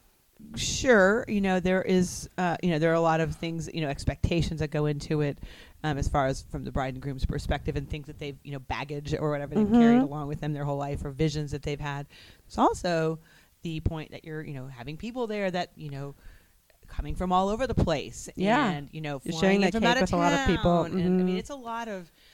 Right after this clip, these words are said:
Speaker 1: there's a lot of orchestration.
Speaker 2: Right.
Speaker 1: Now, granted, I mean, that can also happen, like we just discussed with my cousin's wedding.
Speaker 2: Right.
Speaker 1: I mean, uh, my cou-, my cousin's wedding. I'm so sorry.
Speaker 2: Your cousin's
Speaker 1: My cousin's
Speaker 2: birthday.
Speaker 1: birthday. You know,
Speaker 2: Yeah.
Speaker 1: we do, everybody flew in and drove in and stuff like, yeah, there's orchestration, but,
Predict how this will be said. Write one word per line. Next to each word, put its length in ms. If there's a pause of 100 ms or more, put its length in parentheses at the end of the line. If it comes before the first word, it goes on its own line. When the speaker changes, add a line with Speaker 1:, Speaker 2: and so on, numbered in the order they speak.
(200)
Speaker 1:
there's 140
a 40
lot 180
of 60
orchestration. 920
Speaker 2:
Right. 320
Speaker 1:
Now, 60
granted, 300
I 20
mean, 160
that 160
can 100
also 260
happen, 300
like 160
we 60
just 240
discussed 360
with 120
my 100
cousin's 400
wedding. 400 (200)
Speaker 2:
Right. 180
Speaker 1:
I 60
mean, 220
uh, 60
my 120
cou-, 200
my 80
cousin's 340
wedding. 220
I'm 120
so 120
sorry. 360
Speaker 2:
Your 80
cousin's 220
Speaker 1:
My 80
cousin's 240
Speaker 2:
birthday. 300
Speaker 1:
birthday. 120
You 60
know, 60
Speaker 2:
Yeah. 60
Speaker 1:
we 80
do, 160
everybody 360
flew 300
in 100
and 100
drove 200
in 100
and 120
stuff 100
like, 100
yeah, 120
there's 180
orchestration, 680
but, 260